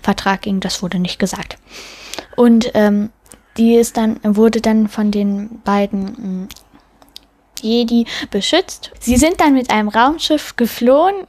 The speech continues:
und, ähm, äh, ja, allerdings ist das Raumschiff kaputt, also, äh, kaputt gegangen. Es wurde sozusagen getroffen.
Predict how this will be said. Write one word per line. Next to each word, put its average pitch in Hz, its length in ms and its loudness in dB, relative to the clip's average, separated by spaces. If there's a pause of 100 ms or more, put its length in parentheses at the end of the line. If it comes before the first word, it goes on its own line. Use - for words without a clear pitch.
und, 247 480 -6
ähm, 214 380 -2 (1160)
äh, 202 300 0
ja, 220 340 0 (420)
allerdings 233 520 2
ist - 280 -8
das - 260 -4
Raumschiff 240 640 -2 (200)
kaputt, 269 420 -2 (560)
also, 233 260 -2
äh, 233 140 -4 (320)
kaputt - 380 -4
gegangen. 311 360 2
Es 240 140 -6
wurde 214 280 0
sozusagen 208 520 -2
getroffen. 269 460 0